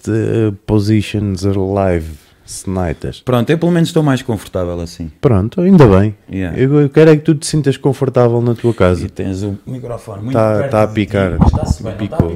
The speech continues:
Speaker 2: picar nada.
Speaker 1: Não?
Speaker 2: Deixa-te estar à
Speaker 1: Não
Speaker 2: vontade.
Speaker 1: picou.
Speaker 2: Deixa-te estar à vontade.
Speaker 1: Não picou.
Speaker 2: Faz-te conta que isto é o teu podcast.
Speaker 1: Pronto, fazemos de conta que estás em casa. Não, não há problema nenhum também.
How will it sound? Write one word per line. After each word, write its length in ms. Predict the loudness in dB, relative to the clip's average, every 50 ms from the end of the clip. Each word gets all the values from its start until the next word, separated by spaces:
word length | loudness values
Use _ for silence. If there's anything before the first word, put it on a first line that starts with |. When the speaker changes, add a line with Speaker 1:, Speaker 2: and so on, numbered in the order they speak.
| -6 -8 -8
Speaker 2:
picar 60 | -8
nada. 240 | -8 -10 -14 -16 -18 -16 -12
Speaker 1:
Não? 100 | -10 -10
Speaker 2:
Deixa-te 220 | -10 -10 -10 -14
estar 160 | -18 -16 -14
à 20 | -12
Speaker 1:
Não 80 | -10 -8
Speaker 2:
vontade. 160 | -6 -6 -6
Speaker 1:
picou. 320 | -6 -4 -4 -4 -4 -4 -8 -12 -18 -20
Speaker 2:
Deixa-te 280 | -20 -12 -10 -10 -8 -8
estar 160 | -8 -10 -10
à 40 | -10
vontade. 320 | -10 -12 -16 -16 -14 -10
Speaker 1:
Não 100 | -10 -10 -10
picou. 200 | -10 -10 -12 -8 -4
Speaker 2:
Faz-te 220 | -2 -2 0 2
conta 200 | 2 2 2 0
que 60 | 0
isto 100 | 0 0
é 40 | 0
o 40 | 2
teu 120 | 0 -2
podcast. 580 | -2 -2 -4 -4 -6 -8 -10 -10 -10 -12 -16 -20 _ _ _
Speaker 1:
Pronto, 360 | -2 0 2 2 0 -2 -4 -10 -16 _ _ _ _ _
fazemos 380 | _ -6 -4 -2 -4 -4 -6
de 80 | -6 -6
conta 200 | -4 -2 0 -2
que 60 | -2
estás 220 | 0 -2 -4 -2 -4
em 80 | -6
casa. 300 | -8 -8 -10 -10 -10 -12 -12
Não, 240 | -14 -14 -14 -14 -14
não 200 | -14 -14 -14 -14
há 40 | -14 -12
problema 360 | -12 -10 -10 -10 -10 -10 -10
nenhum 240 | -12 -12 -12 -14 -14
também. 320 | -16 -16 -14 -14 -14 -16